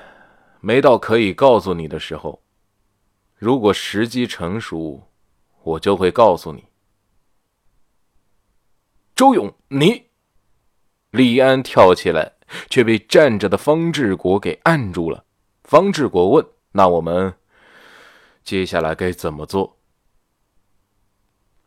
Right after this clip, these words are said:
？”“查案子不都是李队长的事情吗？”周勇看着被按在位置上服服帖帖的李安，“我女儿身上的东西，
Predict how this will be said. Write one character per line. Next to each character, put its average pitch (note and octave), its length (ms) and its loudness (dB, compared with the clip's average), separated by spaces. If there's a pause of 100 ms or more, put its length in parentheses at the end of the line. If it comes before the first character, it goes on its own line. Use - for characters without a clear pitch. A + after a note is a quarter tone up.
(1160)
？”“查 G#2+ 200 2
案 D3+ 300 4
子 E2 480 -2 (640)
不 C3+ 120 -4
都 E3+ 200 6
是 A#2+ 180 -2
李 E2+ 200 -6
队 C#3 240 -2
长 D#2+ 280 -6
的 E2 140 -8
事 F#2+ 220 -8
情 D#2+ 180 -14
吗？” C2 140 -20 (1600)
周 A#3+ 220 2
勇 G2+ 180 2
看 D#3 320 -2
着 E2+ 140 -8 (300)
被 G#3 160 4
按 F#3+ 200 2
在 E3+ 140 4
位 E3+ 240 4
置 A2+ 120 -2
上 F#2+ 200 -2
服 D#3 400 -4
服 A2+ 260 0
帖 B2 340 -4
帖 A2+ 220 -6
的 F#2+ 120 0
李 E2+ 240 -8
安 F2+ 240 -2 (720)
，“我 B2 200 4
女 C3 180 2
儿 F#2 160 4
身 F3+ 280 -2
上 D#3+ 180 4
的 G#2 100 4
东 D3 240 0
西， D#2+ 540 -6